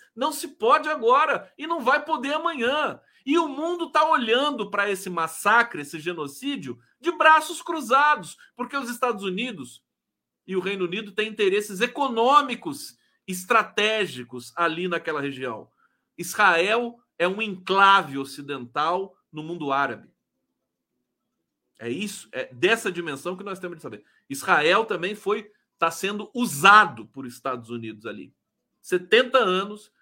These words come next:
né, sendo, é, uma espécie de marionete dos Estados Unidos ali na região. Por isso que os Estados Unidos têm que defender, têm co-, têm um compromisso, assim, inarredável. Israel pode chegar,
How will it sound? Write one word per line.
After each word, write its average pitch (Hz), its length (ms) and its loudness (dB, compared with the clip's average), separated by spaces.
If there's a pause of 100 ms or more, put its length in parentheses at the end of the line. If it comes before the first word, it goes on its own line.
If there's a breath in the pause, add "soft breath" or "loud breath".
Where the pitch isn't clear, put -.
(140)
né, 185 260 -4 (280)
sendo, 175 720 -6 (240)
é, 147 300 -4
uma 156 200 -4
espécie 151 440 -4
de 156 120 -10
marionete 165 800 0
dos 147 160 -14
Estados 143 300 -8
Unidos 139 260 -8
ali 156 160 -10
na 175 80 -12
região. 151 380 -10 (280)
Por 285 160 -2
isso 339 140 2
que 349 60 -4
os 320 80 -2
Estados 269 260 2
Unidos 220 220 -4
têm 240 160 -2
que 240 80 -6
defender, 214 640 -2
têm 233 160 2
co-, 220 180 -4
têm 208 160 0
um 226 80 -4
compromisso, 202 800 -4
assim, 202 480 -2
inarredável. 214 800 4 (140 loud breath)
Israel 226 480 4
pode 254 220 0
chegar, 165 600 2